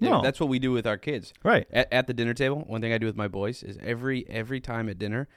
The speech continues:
Speaker 2: I make them ask someone else at the table a question.
Speaker 1: Yeah,
Speaker 2: So
Speaker 1: that's
Speaker 2: Bri-,
Speaker 1: good.
Speaker 2: Brixton last night, and it can, I'm like, "Brixton, ask Mom a question. Clayton, ask me a question." And Clayton will
Speaker 1: Right.
Speaker 2: just repeat the question that Brixton just said. It's funny. But it's just
Speaker 1: <laughs>
Speaker 2: getting them in the mentality of
Speaker 1: Yeah.
Speaker 2: asking questions. We had people over last night, and again, uh,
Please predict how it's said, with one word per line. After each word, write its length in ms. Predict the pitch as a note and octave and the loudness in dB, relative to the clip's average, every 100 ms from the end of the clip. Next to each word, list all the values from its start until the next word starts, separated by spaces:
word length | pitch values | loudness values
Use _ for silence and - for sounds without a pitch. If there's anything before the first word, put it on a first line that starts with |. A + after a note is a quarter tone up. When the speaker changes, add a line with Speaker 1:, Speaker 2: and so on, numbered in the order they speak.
| _ | _
Speaker 2:
I 100 | - | -8
make 380 | G#2+ G#2 A#2 - | -4 -2 -4 -4
them 240 | A#2 A2+ G#2+ | -2 -2 -2
ask 280 | - G#2+ - | -2 -4 -2
someone 300 | - A2 A#2 | -2 -2 0
else 240 | G#2+ G#2+ | -2 -4
at 80 | G2+ | -6
the 60 | G2+ | -8
table 340 | G#2+ G2+ F#2+ | -6 -6 -6
a 60 | F#2+ | -8
question. 400 | E2+ - D2 - _ - | -10 -10 -12 -16 _ -4
Speaker 1:
Yeah, 300 | C2 B1+ A#1 - | -2 -2 -4 -8
Speaker 2:
So 100 | - | -6
Speaker 1:
that's 100 | D#2+ A2 | 0 2
Speaker 2:
Bri-, 60 | |
Speaker 1:
good. 140 | F#2+ F2 | 2 2
Speaker 2:
Brixton 320 | A2+ - A2+ | 2 0 -2
last 220 | A2 G#2+ B2 | 0 0 -2
night, 100 | G#2+ | -2
and 120 | B2 | -2
it 120 | B2+ | -4
can, 240 | C3+ A2+ - F#2 F#2 | -6 -8 -8 -12 -10
I'm 100 | G#2+ | -8
like, 160 | G#2 - | -8 -4
"Brixton, 320 | A#2+ - F#2+ | -6 -6 -10
ask 300 | F#2 F#2+ - | -6 -8 -6
Mom 200 | G#2+ A2 | -6 -4
a 60 | A#2+ | -4
question. 440 | C3+ B2+ - F#2 F#2 | -6 -6 -6 -12 -12
Clayton, 260 | - G#2+ G2 | -14 -10 -8
ask 320 | F#2 G2 - | -8 -8 -10
me 60 | A2+ | -12
a 40 | |
question." 280 | - G#2 F#2+ | -6 -6 -6
And 80 | F#2 | -6
Clayton 240 | G#2+ G2+ | -4 -2
will 80 | G2 | -2
Speaker 1:
Right. 60 | |
Speaker 2:
just 80 | F#2+ | -6
repeat 220 | G2 - E2+ | -8 -10 -12
the 40 | |
question 360 | - F#2+ - F2+ | -6 -6 -6 -10
that 100 | D2+ | -8
Brixton 300 | D2 - - | -10 -10 -14
just 160 | - | -12
said. 100 | - | -8
It's 140 | C2 - | -10 -6
funny. 240 | G#2+ F#2+ - - | -8 -8 -10 -2
But 120 | G2+ | 2
it's 120 | C#3 B2+ | 4 4
just 240 | C#3+ G#2+ | 2 0
Speaker 1:
<laughs> 0 | |
Speaker 2:
getting 280 | D3+ D3 D3+ | 0 2 2
them 100 | D3+ | 2
in 60 | |
the 80 | C#3 | 2
mentality 560 | B2 A2+ C#3 D3 G#2+ G#2+ - - | 0 0 0 0 0 -4 -10 -10
of 80 | A2 | 0
Speaker 1:
Yeah. 80 | A#2 | 2
Speaker 2:
asking 180 | G2 A2 | 2 2
questions. 320 | C3+ - G2+ | 2 2 0
We 80 | A2+ | 0
had 120 | B2+ | 0
people 240 | C3+ C3 | 0 4
over 200 | B2 C3 | 6 6
last 320 | A2 A2 A#2 - | 4 2 -2 -2
night, 340 | C3 C#3+ - _ _ _ - | 0 0 -4 _ _ _ -8
and 140 | G#2 | -4
again, 280 | G#2 A2+ | 0 2
uh, 80 | A2+ | 2